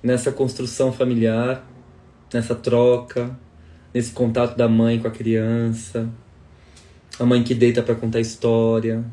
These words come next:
do lado do filho. Hoje em dia a gente não conta história, né?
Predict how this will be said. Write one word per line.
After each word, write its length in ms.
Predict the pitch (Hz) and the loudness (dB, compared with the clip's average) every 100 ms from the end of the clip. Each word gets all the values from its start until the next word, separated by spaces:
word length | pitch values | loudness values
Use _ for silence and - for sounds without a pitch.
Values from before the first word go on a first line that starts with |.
| - | -8
do 80 | 123 | 0
lado 240 | 117 110 | 2 2
do 80 | 110 | 0
filho. 760 | 107 - 120 113 113 113 113 113 117 - - - - - - - - - - - | -6 -8 -2 0 2 0 0 -4 -10 -20 -20 -20 -20 -20 -20 -20 -20 -20 -20 -10
Hoje 220 | - 113 127 | -4 0 0
em 40 | |
dia 340 | 110 123 147 | -2 2 4
a 20 | 139 | 4
gente 320 | 131 135 143 | 0 -8 -10
não 80 | 139 | -8
conta 240 | 139 135 | -6 -8
história, 480 | - - 117 110 110 | -4 0 2 2 0
né? 280 | 113 131 | -2 -4